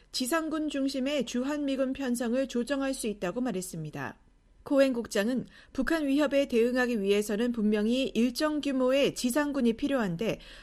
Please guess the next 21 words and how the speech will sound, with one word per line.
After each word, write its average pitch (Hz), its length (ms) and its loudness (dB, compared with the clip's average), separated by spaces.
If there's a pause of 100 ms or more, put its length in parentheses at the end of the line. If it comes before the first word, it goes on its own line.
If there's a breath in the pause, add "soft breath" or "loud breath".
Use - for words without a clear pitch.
부분적으로 240 720 4
중국 247 420 2
위협에 233 480 4
초점을 277 480 -2
맞추고 233 440 0
있다면 214 460 0 (280 loud breath)
당연히 240 460 2
해군력, 285 580 2 (220 loud breath)
공군력이 254 800 2
더 233 260 2
유용해질 262 600 2
것이라고 220 500 -2
말했습니다. 156 720 -4 (520 loud breath)
다만 233 380 0 (200 loud breath)
이러한 277 340 4
주한미군 285 540 2
재편은 240 540 0 (200 loud breath)
한국과 269 560 2
협상해야 302 560 -2
할 285 220 0
문제라면서 220 840 2